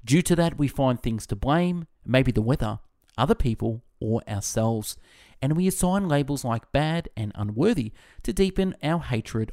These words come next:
of these things. Unluckily, nowadays, we witness ever more of this type of labeling and us versus them rhetoric, which takes away the whole middle ground.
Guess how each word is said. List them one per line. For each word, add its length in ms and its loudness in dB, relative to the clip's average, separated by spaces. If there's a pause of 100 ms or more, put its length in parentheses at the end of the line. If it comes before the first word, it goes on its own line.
of 180 -4
these 280 -6
things. 520 -2 (720)
Unluckily, 720 0
nowadays, 640 -2
we 140 4
witness 380 -2 (100)
ever 260 0
more 380 0 (240)
of 160 -4
this 160 0
type 260 -2
of 140 -6
labeling 540 -2 (300)
and 240 -4 (200)
us 400 -2 (180)
versus 400 -2
them 380 -2
rhetoric, 500 -2 (300)
which 180 -4
takes 280 0
away 220 2
the 120 -2
whole 360 0
middle 280 -2
ground. 500 -2